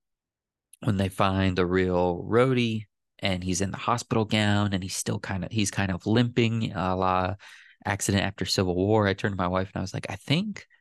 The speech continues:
what they want us to think is that he was a Skrull since Civil War," right? He goes into the hospital paralyzed. He comes out and he's, he's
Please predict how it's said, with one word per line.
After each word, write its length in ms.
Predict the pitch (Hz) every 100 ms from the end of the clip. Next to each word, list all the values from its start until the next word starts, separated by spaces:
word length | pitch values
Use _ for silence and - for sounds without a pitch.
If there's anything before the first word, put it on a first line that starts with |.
| _ _ _
what 160 | 110 107
they 80 | 107
want 260 | 98 117
us 180 | 117 110
to 120 | -
think 640 | 90 - 117 117 98 - - _ _ _ _
is 160 | - 98
that 400 | 95 92 95 - _ _ _ _
he 220 | - 113
was 200 | 107 101
a 40 |
Skrull 720 | 95 - - 98 95 92 90 101 _ _ _
since 720 | - - - 104 98 - - -
Civil 380 | - 104 87 104
War," 420 | 98 113 - - _ _ _ _ -
right? 280 | 98 92 107
He 100 | 98
goes 240 | 92 90
into 180 | 92 92
the 80 | 92
hospital 680 | 98 92 - 95 95 92
paralyzed. 760 | 87 - 92 92 92 92 90 -
He 60 | 95
comes 320 | - 92 90
out 300 | 95 101 101
and 160 | 92 104
he's, 220 | 92 85 - - - -
he's 180 | 104